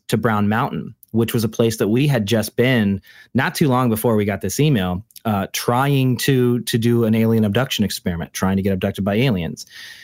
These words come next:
And so we thought, "Okay, we need to go back here. There's something that we missed." And we weren't able to get there, uh, quick enough because we knew the second season was coming out, and we didn't want,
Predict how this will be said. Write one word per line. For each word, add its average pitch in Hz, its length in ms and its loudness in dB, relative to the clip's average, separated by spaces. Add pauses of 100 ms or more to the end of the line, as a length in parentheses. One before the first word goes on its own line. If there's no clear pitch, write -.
(240)
And 123 160 0
so 113 500 0 (180)
we 131 200 2
thought, 107 360 -2 (140)
"Okay, 110 580 0 (120)
we 120 220 0
need 127 140 2
to 117 60 0
go 110 140 0
back 147 320 -2
here. 107 240 0
There's 104 140 -2
something 117 260 0
that 92 100 0
we 98 100 0
missed." 104 460 -2 (460)
And 120 520 0 (120)
we 135 380 2
weren't 131 300 2
able 123 180 2
to 110 100 0
get 135 240 -2
there, 101 380 0 (600)
uh, 110 280 0
quick - 280 -2
enough 107 480 -2
because 110 580 0 (400)
we 127 220 0
knew 127 100 2
the 113 80 0
second - 280 -2
season 135 300 2
was 110 140 0
coming 110 240 2
out, 107 300 0
and 120 120 0
we 123 120 2
didn't 123 220 0
want, 117 640 0